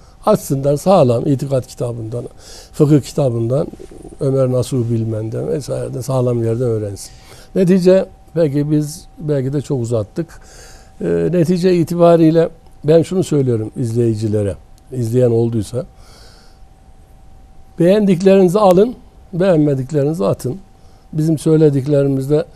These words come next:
hocamın çok güzel bir sözü var, Erbakan hocamın. "Ben bütün bunları Allah rızası için yaptım." diyor. İnşallah biz de bu konuşmalarımızı o maksatla yaptık. Yoksa amacımız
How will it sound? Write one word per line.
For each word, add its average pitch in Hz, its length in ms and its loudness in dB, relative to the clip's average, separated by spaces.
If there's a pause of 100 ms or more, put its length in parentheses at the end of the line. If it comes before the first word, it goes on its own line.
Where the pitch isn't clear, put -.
(240)
hocamın 151 340 4
çok 143 260 0
güzel 139 380 0
bir 135 80 -4
sözü 131 340 -2
var, 101 200 -4 (180)
Erbakan 117 360 -6
hocamın. 120 380 -4 (680)
"Ben 143 200 0
bütün 151 260 0
bunları 131 300 0
Allah 139 280 2
rızası 127 420 0
için 127 140 -4
yaptım." 98 440 -8
diyor. 98 140 -14 (260)
İnşallah 131 460 -4
biz 127 180 -6
de 131 120 -2 (800)
bu 135 140 -2 (180)
konuşmalarımızı 131 920 0 (600)
o 156 100 4
maksatla 131 580 2
yaptık. 101 320 -12
Yoksa - 320 -4
amacımız 131 560 0